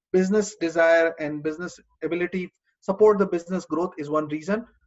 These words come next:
but then skills becoming obsolete. Vendors stop supporting, you know, a specific platform, vendor going out of business.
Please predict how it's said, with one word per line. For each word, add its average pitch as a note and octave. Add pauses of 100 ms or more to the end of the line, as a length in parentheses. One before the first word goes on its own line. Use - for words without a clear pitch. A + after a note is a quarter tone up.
(120)
but D3+
then G3+
skills G#3+
becoming F#3
obsolete. D#3 (760)
Vendors F#3+
stop F3
supporting, F3
you D#3+
know, D#3
a D3+
specific D3+
platform, E3+
vendor E3+
going E3+
out G#3+
of A#3+
business. C#3